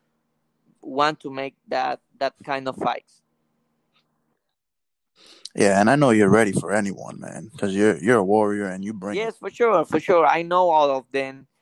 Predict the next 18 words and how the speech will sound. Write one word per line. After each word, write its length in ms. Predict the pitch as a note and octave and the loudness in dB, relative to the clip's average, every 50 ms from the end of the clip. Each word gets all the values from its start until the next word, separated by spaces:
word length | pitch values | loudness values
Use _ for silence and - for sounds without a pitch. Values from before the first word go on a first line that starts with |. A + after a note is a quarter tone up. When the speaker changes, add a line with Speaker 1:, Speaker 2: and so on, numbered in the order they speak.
| _ _ - | _ _ -8
Speaker 1:
I 240 | C#3+ C#3 C#3+ D#3+ D#3+ | -4 -2 -2 -2 -4
see 380 | E3 _ _ - F3 F#3 F3+ | -8 _ _ -14 -6 0 2
all 240 | E3+ D3+ D3 D3 C#3+ | 2 2 2 2 2
of 160 | C#3 C3 B2+ | 0 0 -2
them 240 | C3 C#3 C#3 C3+ C3+ | -6 -8 -8 -8 -6
when, 280 | C3 C3+ C3 C3 B2+ B2 | -6 -6 -6 -8 -10 -16
when 420 | A#2+ B2 - C3+ C3 C3 C3 C3 | -20 -14 -10 -8 -8 -8 -8 -6
we 180 | C3+ D3+ D#3 D#3 | -4 0 2 2
are 340 | D3+ D3+ D3 D3 D3 C#3+ - | 4 4 4 4 2 0 -2
amateur 480 | - C#3+ C#3+ C#3+ C#3+ C3+ - C#3+ C3+ C3 | -6 -6 -4 -4 -4 -4 -4 -6 -6 -6
fighters. 580 | - - C#3+ C#3+ D3 C#3 C3 C3+ C3 - _ _ _ _ _ _ _ _ _ | -2 0 2 2 2 0 -2 -6 -8 -10 _ _ _ _ _ _ _ _ _
The 120 | - C3+ C3+ | -4 -2 0
only 280 | C#3 C#3+ D3+ D#3 D#3+ | 0 0 -2 -4 -8
difference 540 | D3+ D3 D#3+ E3 D#3 - D3 C#3 C3+ C3 _ - | -6 -4 -6 -6 -4 -4 -6 -6 -6 -10 _ -16
is 260 | C3+ C#3+ C#3+ - _ _ _ _ _ _ _ _ _ - | -14 -14 -14 -14 _ _ _ _ _ _ _ _ _ -2
that 260 | C#3 C#3 C3+ - - | 0 0 0 -2 -2
I 140 | - C#3+ D3 | -2 -2 -2
was 420 | D3+ C#3+ C#3 C#3+ C#3+ D3 C#3 - | -2 0 2 2 2 2 0 -4